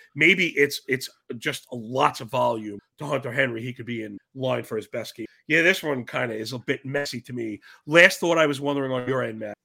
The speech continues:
to what I was saying with the Chargers allowing teams to operate up close, that's translated into some very poor rush metric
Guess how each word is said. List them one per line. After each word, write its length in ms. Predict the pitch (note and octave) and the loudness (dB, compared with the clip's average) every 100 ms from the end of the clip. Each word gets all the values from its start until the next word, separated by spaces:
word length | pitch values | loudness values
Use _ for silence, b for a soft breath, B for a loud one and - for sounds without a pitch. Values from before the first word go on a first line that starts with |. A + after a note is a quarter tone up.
| - | 0
to 160 | G3 | 0
what 180 | F#3+ F#3 | 2 2
I 60 | F3 | 2
was 120 | D#3 | 0
saying 240 | E3 D3 | -2 -2
with 140 | C3+ C3 | -2 -6
the 80 | B2 | -8
Chargers 480 | - C#3+ C3+ B2+ | -4 -4 -4 -8
allowing 760 | B2+ A#2+ B2 B2+ C#3 C3 B2 A#2 _ _ | -8 -6 -4 0 0 0 -2 -8 _ _
teams 300 | - F3 D3+ | -4 -4 -4
to 100 | C#3+ | -4
operate 460 | C#3+ - - C#3 C3 | -2 -2 0 0 0
up 140 | B2+ | -2
close, 400 | - C#3+ D#3+ - - _ _ | -2 0 0 -4 -14 _ _
that's 220 | D#3 D#3 - | 4 4 4
translated 440 | D#3+ D#3 D3 C#3 | 2 2 0 -4
into 160 | C3 C3 | -4 -6
some 160 | C3 | -6
very 260 | A2 C#3+ C#3+ | 0 2 0
poor 300 | C#3+ D#3 C3+ | -4 -2 -2
rush 360 | A2+ C#3 C#3 B2+ | -2 -4 -4 -8
metric 340 | A2 - | -10 -12